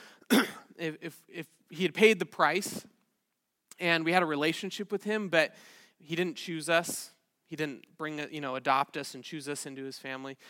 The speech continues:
we, we would always feel like kind of the afterthought, right? Like I mentioned before, like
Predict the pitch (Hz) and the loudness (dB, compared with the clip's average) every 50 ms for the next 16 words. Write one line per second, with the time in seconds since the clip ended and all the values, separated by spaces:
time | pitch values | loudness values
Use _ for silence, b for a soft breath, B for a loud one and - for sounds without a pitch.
0 | B B B - 165 165 165 151 139 175 185 - 185 185 190 185 175 - - - | B B B -4 -2 -2 -2 -2 -4 -2 0 2 4 4 4 2 2 0 -4 -8
1 | - - - - 180 180 170 156 143 147 143 - - - 65 76 101 - - 95 | -12 -12 -6 -4 -2 0 2 2 2 0 -2 -6 -14 -20 -20 -20 -20 -20 -20 _
2 | _ - 160 156 143 135 131 135 139 131 - - 131 - - 123 104 - - 139 | _ -10 -10 -8 -6 -4 -2 -2 -2 -2 -4 -8 -14 -12 -12 -12 -12 -12 -12 -8
3 | 143 135 127 135 135 - - _ - - 139 147 139 139 135 131 - - 139 131 | -6 -6 -6 -6 -8 -12 -18 _ -16 -10 -8 -8 -8 -6 -8 -10 -10 -12 -14 -16
4 | - - - 143 135 120 123 123 - 127 127 127 - B | -18 -18 -16 -14 -14 -14 -14 -12 -10 -8 -8 -10 -12 B